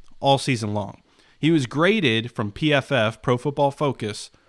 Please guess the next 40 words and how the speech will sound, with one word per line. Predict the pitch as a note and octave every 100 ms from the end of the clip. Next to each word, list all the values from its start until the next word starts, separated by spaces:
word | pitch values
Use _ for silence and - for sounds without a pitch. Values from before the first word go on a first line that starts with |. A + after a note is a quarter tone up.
| _ _ -
over | D#3+ D#3+
seventy | C#3 - F#3 F#3+ F#3+
rating | F3+ E3 E3 A#2 A2
in | A2+
tackling, | A2+ C#3 C#3+ A#2 G#2 G2 - _ _ -
eleven | C3 B2 C3+ D#3+ F3+ F3
out | - B2
of | A2+
sixteen | - C#3+ - - D3 A#2+
games, | G#2+ A2+ A#2 G#2
Mason. | G2+ G2 - F2 G#2 - - -
This | B2
guy's | - D#3 D3+
a |
tackling | C3+ C#3+ C#3+ E3 E3
machine. | E3+ - D#3 D3 D3+ - -
He | A2
likes | A2 -
to |
get | A#2+
up | A#2+ C3
on | D#3+
the | E3
line | E3 E3
of |
scrimmage, | E3+ - C3+ C3+ A#2+
get | A#2+
on | A2 C3
those | D3 C#3+
tight | - D#3
ends, | D3+ C3 A#2 A#2 - _ _
and | -
you | A2+
talked | A2 D3 D3+
about | B2 A2
that | A2+ G#2+
a |
little | A2 G#2+
bit | G#2+
earlier. | B2+ E3 A2 G2+